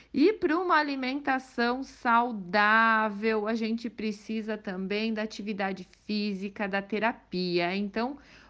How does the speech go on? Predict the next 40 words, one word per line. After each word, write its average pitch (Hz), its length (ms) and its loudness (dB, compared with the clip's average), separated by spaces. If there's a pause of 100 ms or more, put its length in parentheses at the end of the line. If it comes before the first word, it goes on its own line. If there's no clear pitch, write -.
hoje 269 360 0
a 285 80 -2
minha 262 240 -2
dica 247 480 -2
vai 247 180 0
pra 247 160 -4
tudo 285 340 0
isso. 240 380 -2
Tenha 349 400 -4
uma 320 140 -2
alimentação 294 720 -4
saudável, 226 800 2
comece 240 480 -4
o - 20 -4
seu 277 240 -4
dia 240 280 -6
com 285 140 -10
um 302 40 -10
chazinho 285 520 -4
verde 285 500 -2
em 294 60 -10
vez 277 200 -2
do 277 60 -10
café. 254 640 -4
Um 226 140 -4
dia 220 200 -6
o 233 60 -10
café, 254 580 -2
um 247 100 -6
dia 233 160 -6
o 233 60 -8
chá 226 220 -4
verde. 214 600 -8 (380)
Ele 226 220 -2
também 233 460 -4
é 254 80 -4
estimulante 208 760 -4
como 180 240 -6
o 175 60 -10
café. 180 580 -4